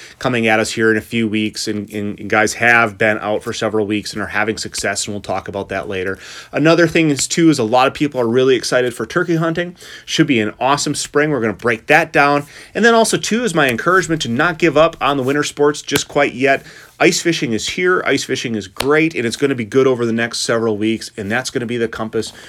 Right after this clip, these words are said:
of our show today. I wanna take a second and, uh, thank you for joining us the last couple weeks. I hope you enjoyed our special guests.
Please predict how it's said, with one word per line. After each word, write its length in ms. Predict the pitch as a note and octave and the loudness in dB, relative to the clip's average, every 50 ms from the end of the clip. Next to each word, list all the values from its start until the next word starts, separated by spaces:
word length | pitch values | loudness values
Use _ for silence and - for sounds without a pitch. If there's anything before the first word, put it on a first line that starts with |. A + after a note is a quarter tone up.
| - - - - - | -20 -20 -18 -8 -2
of 160 | A2+ A2+ A2 | 0 0 2
our 160 | G#2+ G#2 A2 | 2 0 2
show 320 | A2 - - C3 A#2+ A2+ | 0 0 2 2 2 2
today. 440 | G#2+ - G#2+ F2+ F2+ C3+ E3 G3 G#3 - - - - - - - | 0 -2 -4 2 4 4 4 4 2 -2 -8 -18 -18 -16 -8 -2
I 80 | - C#3+ | 0 4
wanna 220 | D3 F#3 G3 E3+ | 4 4 4 4
take 200 | D#3 E3 D3+ - | 2 -2 -4 -2
a 60 | C3+ | -4
second 440 | - - - B2+ C3 - - E3 - | -6 0 0 0 0 0 -4 -6 -6
and, 200 | C#3 A#2 G2 - _ _ - - - - - - - | -6 -8 -10 -10 _ _ -12 -10 -10 -10 -12 -12 -6
uh, 220 | G#2+ G2 F#2+ F#2+ | -4 -2 -2 -2
thank 260 | F2 G2+ A#2 B2 A#2+ | 0 0 -2 0 0
you 80 | B2+ C3+ | -4 -6
for 140 | B2+ B2 A2+ | -4 -4 -4
joining 340 | - A#2+ A#2 A#2+ B2 A#2+ A#2+ | -2 -2 -2 0 -2 -2 -4
us 140 | A#2 A2+ | -4 -6
the 80 | - G#2 | -6 -4
last 300 | G2 A2 A2 A#2 A#2 - | 0 0 0 0 0 -2
couple 240 | - A#2+ G#2+ A2 A2 | -6 -6 -6 -4 -4
weeks. 240 | A#2+ A#2+ A2 - - | -4 -4 -4 -6 -8
I 80 | G#2 G#2 | -8 -8
hope 300 | G2 - C3 D3 C#3+ D#3 | -4 0 0 0 0 0
you 100 | D3 C3+ | -2 -2
enjoyed 380 | A#2+ A2 - A#2 A#2 A#2 B2 | -2 -2 -2 0 0 0 0
our 160 | - - G#2 | -2 -4 -6
special 460 | - - - - B2+ B2 - - A#2 G2+ | -6 -6 -2 -2 0 0 0 -4 -6 -6
guests. 500 | - - A2+ A#2+ B2 - - - - | -4 -2 0 0 0 -2 -6 -12 -14